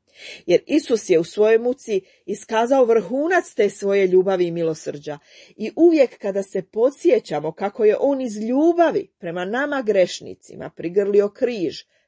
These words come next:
trpio i umro radi našeg otkupljenja, uvijek kad se toga prisjećamo, upitajmo se, Bog koji je ovo učinio za nas, ma što neće još učiniti za nas? Sve će,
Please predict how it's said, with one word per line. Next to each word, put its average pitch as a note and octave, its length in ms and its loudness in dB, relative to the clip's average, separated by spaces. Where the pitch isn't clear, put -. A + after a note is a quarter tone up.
trpio A3 520 0
i G3 220 -10
umro C#4+ 360 4
radi E3 240 0
našeg D#3 360 -8
otkupljenja, C#3+ 720 -14
uvijek C#4 340 0
kad G3+ 180 -4
se G3 120 -4
toga D#4 400 0
prisjećamo, G#3+ 880 -4
upitajmo F#3 600 -2
se, D3+ 220 -10
Bog A#3+ 400 6
koji G#3 240 -2
je G3 160 4
ovo C4 280 4
učinio F#3+ 500 -2
za D3+ 180 -10
nas, D3 540 -16
ma A3 160 0
što - 280 2
neće C4+ 520 0
još G#3+ 280 2
učiniti E3 520 -10
za C#3 140 -8
nas? C3+ 500 -12
Sve A#3+ 460 2
će, E3+ 240 -2